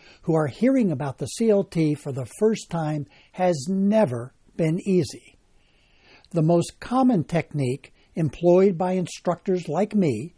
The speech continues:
has been to picture the C L T as a Venn diagram, where the model's principal components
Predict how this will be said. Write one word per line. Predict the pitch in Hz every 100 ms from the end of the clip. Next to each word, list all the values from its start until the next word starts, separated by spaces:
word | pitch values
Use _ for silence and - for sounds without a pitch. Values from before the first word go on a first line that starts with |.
| _ _ _ _ -
has | 170
been | 131 185 -
to | 160
picture | - 247 - - 156
the | 135
C | 135 175
L | 151 143
T | 170 156 147 - _ -
as | 143
a | 160 151
Venn | 123 175 175 175 180 - -
diagram, | 208 220 131 135 101 98 _ _ _ _ _ _ _
where | - 156
the | 139
model's | 147 165 165 147 - - -
principal | 226 226 220 226
components | - 180 - 165 160 156 -